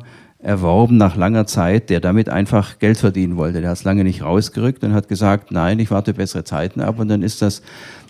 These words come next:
dreimal so wer-, viel wert, äh, wie ich's eingekauft habe. Gott sei Dank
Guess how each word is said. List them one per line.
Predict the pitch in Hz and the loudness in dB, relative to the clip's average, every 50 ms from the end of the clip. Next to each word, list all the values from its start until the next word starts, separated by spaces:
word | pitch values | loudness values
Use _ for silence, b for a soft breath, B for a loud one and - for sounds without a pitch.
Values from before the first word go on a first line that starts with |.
| B _ - | B _ -4
dreimal | 90 82 92 107 110 104 | 0 2 4 4 4 4
so | 104 - 107 104 | 4 4 2 4
wer-, | 101 98 95 92 | 4 4 4 4
viel | 95 - - 107 98 92 | 2 2 2 2 2 4
wert, | 95 90 101 104 - - - - | 4 2 2 2 -2 -6 -8 -6
äh, | 107 82 - 95 95 92 | -6 -4 -2 -4 -4 -4
wie | 92 90 76 | -4 -4 -4
ich's | 92 104 - | -4 -6 -8
eingekauft | - - 90 101 107 120 117 - 117 117 113 - - | -8 -4 -4 -2 -2 -2 0 2 0 0 0 0 0
habe. | 123 113 117 117 117 104 | 2 2 4 2 2 0
Gott | - 104 - | 0 -2 -2
sei | - 104 | -2 -2
Dank | - 101 98 101 101 - - | -2 0 -2 -2 -2 -6 -10